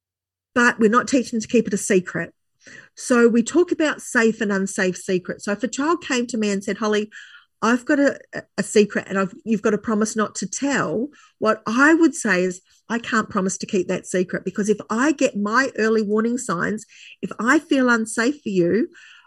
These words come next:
I'm gonna have to tell somebody on my safety team. So can you see, by having this language and, and the program, we've actually shown kids that, you know, we're not teaching them to keep it a secret.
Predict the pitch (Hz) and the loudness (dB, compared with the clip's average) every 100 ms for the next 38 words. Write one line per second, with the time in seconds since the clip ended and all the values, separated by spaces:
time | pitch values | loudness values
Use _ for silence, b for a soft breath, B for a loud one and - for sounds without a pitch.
0 | - 233 330 381 311 233 - - 208 196 | -4 -2 0 0 0 0 -2 -2 -2 -2
1 | 185 185 214 233 240 262 330 453 - 226 | -2 -2 -2 -4 -2 -2 0 0 0 0
2 | 196 - 170 190 156 180 - _ B B | 0 -2 -4 -4 -4 -8 -16 _ B B
3 | B B B _ - 277 269 269 - 285 | B B B _ 0 4 4 4 -2 -4
4 | 285 - 349 415 285 269 285 320 311 262 | -4 0 4 4 4 0 0 0 0 -2
5 | - 226 220 226 214 202 196 208 196 - | -2 -2 0 0 2 0 -2 -2 -2 -4
6 | - 311 330 202 175 165 202 359 _ b | 2 4 6 4 0 -6 -6 -8 _ b
7 | b b - 233 254 285 349 - - 285 | b b -6 -2 0 0 -4 -6 -2 2
8 | 254 240 - - 233 254 269 269 - 294 | 2 2 -4 -4 0 0 -2 -6 -6 -2
9 | 220 - 202 - B B - 202 220 208 | 0 -2 -6 -10 B B -8 -2 0 -2
10 | - _ _ _ _ 262 262 196 208 240 | -6 _ _ _ _ -4 0 2 2 0
11 | - 311 277 254 240 - 233 226 214 - | -2 -2 -2 -4 -4 0 0 0 -2 2
12 | 320 302 - 175 - | 2 2 -2 -2 -4